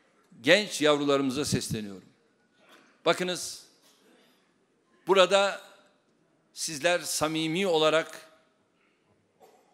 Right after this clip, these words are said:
talebinizi ortaya koydunuz. Artık lütfen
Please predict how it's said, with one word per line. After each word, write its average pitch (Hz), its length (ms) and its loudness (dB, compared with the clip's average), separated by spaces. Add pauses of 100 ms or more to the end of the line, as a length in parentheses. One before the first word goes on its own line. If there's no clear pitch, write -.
talebinizi 156 640 2
ortaya 135 360 -2
koydunuz. 104 600 -14 (1600)
Artık 175 320 2 (140)
lütfen 165 480 -4